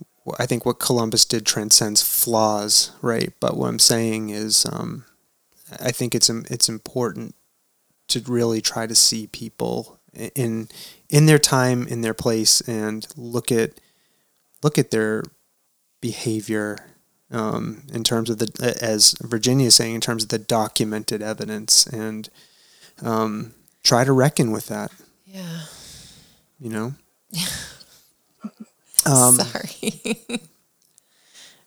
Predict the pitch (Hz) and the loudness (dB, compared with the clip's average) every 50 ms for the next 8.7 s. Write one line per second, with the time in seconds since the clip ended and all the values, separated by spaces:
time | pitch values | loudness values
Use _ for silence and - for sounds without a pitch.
0 | _ _ _ _ _ _ _ _ _ _ _ _ _ _ _ _ _ _ _ _ | _ _ _ _ _ _ _ _ _ _ _ _ _ _ _ _ _ _ _ _
1 | _ _ _ _ _ _ _ _ _ _ - 135 135 139 139 135 - 131 123 120 | _ _ _ _ _ _ _ _ _ _ 4 6 8 8 8 6 4 2 2 2
2 | - 220 190 202 220 226 220 226 247 - - - - - - 73 - 190 180 180 | 4 6 6 6 6 6 4 4 6 6 4 4 2 -4 -8 -4 -2 0 0 2
3 | 175 170 160 160 - - - - 165 160 165 202 - - - - - - 87 - | 2 2 2 0 0 -2 -2 -4 -4 -2 2 4 4 2 2 -4 -14 -14 -12 -6
4 | 135 - - 135 127 123 123 123 120 - 127 117 - 127 120 117 110 113 113 113 | 0 2 2 4 4 4 4 4 4 2 2 2 4 4 4 4 4 2 0 -2
5 | 110 110 107 110 - - 117 110 - - 113 113 110 107 107 113 113 - - 175 | 0 -2 0 0 0 0 0 -4 -8 -8 -6 -6 -6 -6 -8 -8 -10 -8 -8 -6
6 | 170 170 156 160 160 160 165 - - 196 190 180 165 156 147 160 160 151 170 - | -6 -6 -4 -2 -2 -2 -2 -2 -4 -4 -4 -4 -4 -4 -6 -6 -6 -6 -6 -6
7 | 160 160 160 - 170 170 165 160 165 160 160 - - 175 - - - - - - | -4 -4 -4 -6 -6 -8 -8 -8 -8 -8 -8 -8 -6 -2 0 2 2 2 2 0
8 | - - - - - - - - - 175 175 185 180 | -2 -4 -6 -6 -6 -6 -6 -8 -10 -12 -12 -14 -14